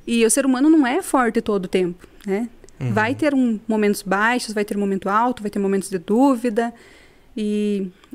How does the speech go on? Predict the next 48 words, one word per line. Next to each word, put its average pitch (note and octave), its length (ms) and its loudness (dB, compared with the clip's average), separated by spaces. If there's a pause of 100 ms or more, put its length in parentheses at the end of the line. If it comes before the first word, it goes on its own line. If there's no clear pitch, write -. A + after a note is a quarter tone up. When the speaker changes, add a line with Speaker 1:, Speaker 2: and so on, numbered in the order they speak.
Speaker 1:
e G#3+ 140 0
é A#3 60 2
muito B3 220 2
bom C4+ 180 4
você - 160 -2
falar A#3 420 0
sobre A3+ 280 0
a A3 40 -2
prevenção G#3+ 600 0
do G#3 80 -6
suicídio, G#3 600 -2
é G3 40 0
muito G3+ 180 -4
bom G#3 180 -2
você A3+ 160 -2
falar A3 440 0
sobre, G3+ 480 -2 (520)
é, G3 160 -2
tratamento G#3 520 0
psicológico A3 760 0
quando G#3+ 180 -2
você G#3 120 -2
não A3 100 0
tá G#3+ 180 0
num A3 100 -2
momento G3+ 360 -2
bom, G3 220 0
né? F#3+ 160 -2 (160)
E G#3+ 40 -6
que - 140 -2
bom A3 160 2
que D4 80 4
a - 20 4
gente C#4 140 4
tem B3+ 140 -2
programas A3 360 2
assim A3 200 0
como G#3+ 160 -2
Fala G3+ 200 -2
Janela, G3+ 480 0
que - 140 -8
nos G#3+ 140 -2
dá A3+ 120 2
abertura B3+ 440 -2
pra G#3+ 120 -10
falar G3 220 -2
sobre G3 240 -6
isso. - 300 -10